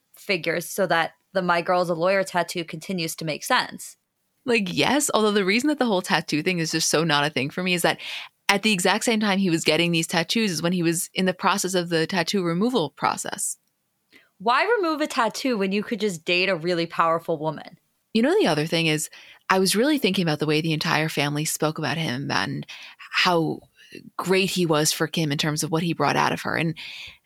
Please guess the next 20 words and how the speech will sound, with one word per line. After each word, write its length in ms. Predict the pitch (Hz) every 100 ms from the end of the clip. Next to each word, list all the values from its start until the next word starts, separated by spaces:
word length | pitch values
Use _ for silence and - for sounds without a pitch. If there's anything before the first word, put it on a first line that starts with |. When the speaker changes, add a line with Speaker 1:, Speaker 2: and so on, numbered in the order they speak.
| - _ -
Speaker 2:
of 140 | 180
course, 360 | - 226 151 160
like, 160 | 160 -
as 200 | 156 156
always, 420 | 143 143 123 -
they 340 | 135 131 127 _
totally 340 | - 160 139 135
respect 380 | 151 - - -
her 120 | 147
dating 300 | 165 160 151
decisions. 440 | 151 120 - 151
But 100 | -
I 120 | 170
wonder 540 | 175 180 226 262 214 175 - - - -
how 220 | 180 175
for 260 | - 170 156
them 300 | 160 160 151
this 200 | 156 -
will 140 | 151
influence 800 | 156 151 - 147 139 156 - -